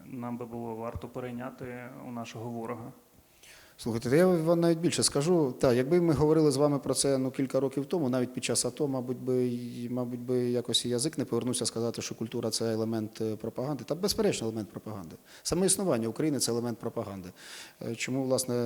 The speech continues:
Speaker 2: наших ворогів це так от і дратує? Ми всі є великою, от, великим, е, власне, викликом, е, нашому ворогу.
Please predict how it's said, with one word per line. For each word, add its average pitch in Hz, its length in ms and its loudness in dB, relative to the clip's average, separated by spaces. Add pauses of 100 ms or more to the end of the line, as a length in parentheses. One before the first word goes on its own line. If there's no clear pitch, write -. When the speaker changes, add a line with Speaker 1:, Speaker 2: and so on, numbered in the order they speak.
(580)
Speaker 2:
наших 117 320 -4
ворогів 120 280 0
це 113 120 -4
так 113 220 -6
от 113 160 -10
і 113 400 -4
дратує? 104 520 -6
Ми 127 420 -2
всі 185 280 2
є 143 260 4
великою, 127 720 0
от, 120 140 -8
великим, 120 640 -2
е, 113 580 -4
власне, 117 300 -2
викликом, 113 760 -4
е, 113 40 -4
нашому 117 360 -4
ворогу. 117 680 -4